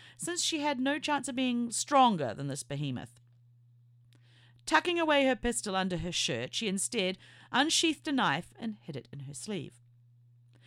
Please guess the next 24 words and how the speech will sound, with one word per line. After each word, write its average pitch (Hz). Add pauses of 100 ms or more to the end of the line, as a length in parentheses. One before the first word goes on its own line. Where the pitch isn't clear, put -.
(220)
When 214
she 254
stepped -
out 320
from 262
behind 214
the 180
safety 196
of 160
the 160
boulder, 160
sweat -
was 147
running 143
down 131
her 131
neck 160
and 139
her 131
breathing 165
caught 120
in 120
her 110
throat. 131